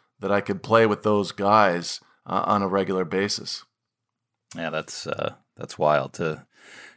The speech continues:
Speaker 2: kind of go into that, into that setting. And, um, you went on to, to play a couple years in the system there when the, when the team really started to turn a corner. And, um, you know, it was, it was short-lived, unfortunately, into the, into the lockout, and then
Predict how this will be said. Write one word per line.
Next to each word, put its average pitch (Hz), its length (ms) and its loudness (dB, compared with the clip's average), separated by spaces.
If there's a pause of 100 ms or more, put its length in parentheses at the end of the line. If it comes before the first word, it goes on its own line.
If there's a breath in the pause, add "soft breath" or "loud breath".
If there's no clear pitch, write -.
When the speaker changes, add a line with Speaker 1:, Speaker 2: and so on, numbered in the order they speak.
Speaker 2:
kind 80 160 -8
of 80 100 -14
go 78 220 2
into 80 220 0
that, 78 280 2
into 87 220 -4
that 80 240 0
setting. 101 360 4
And, 82 240 0
um, 80 420 0 (380)
you 98 140 -4
went 87 140 -2
on 90 200 2
to, 82 360 -2 (100)
to - 100 -12
play 101 220 0
a 92 60 2
couple 98 240 -2
years 87 280 0
in 82 120 -4
the 82 80 -4
system 101 420 2
there 92 240 6
when 85 160 2
the, 82 240 -4
when 101 160 -2
the 92 80 -2
team 87 320 -2
really 90 220 0
started 87 320 0
to 76 80 -6
turn 90 240 -4
a - 40 -6
corner. 98 460 2
And, 82 340 -2
um, 78 500 -6 (380)
you 98 140 -12
know, 80 160 -10
it 76 140 -8
was, - 340 -4
it 101 140 -2
was 90 100 -6
short-lived, 120 500 6
unfortunately, 95 680 2
into - 180 -6
the, 78 320 -2
into 90 200 -6
the 78 240 -6
lockout, 85 480 0
and 82 100 -4
then 80 260 -8